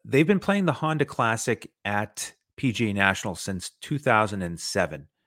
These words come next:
and the winning scores have ranged between only five under and thirteen under. So it would be very, very surprising if we saw something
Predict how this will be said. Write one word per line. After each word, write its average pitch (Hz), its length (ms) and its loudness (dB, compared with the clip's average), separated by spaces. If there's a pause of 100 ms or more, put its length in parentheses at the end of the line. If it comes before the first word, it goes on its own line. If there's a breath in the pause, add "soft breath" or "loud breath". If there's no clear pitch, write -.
(380)
and 101 160 -4
the 95 80 -4
winning 151 320 0
scores 123 520 0
have 95 200 -2
ranged 107 480 -4
between 98 540 -8 (180)
only 110 260 -6
five 131 440 4
under 143 320 0
and 104 280 -6
thirteen 101 600 0
under. 82 320 -8 (720)
So 117 480 6
it - 160 -2
would 110 160 0
be 107 180 -2
very, 139 640 4
very 120 280 4
surprising 95 600 2
if 87 140 -10
we 98 80 -6
saw 104 260 0
something 95 640 -6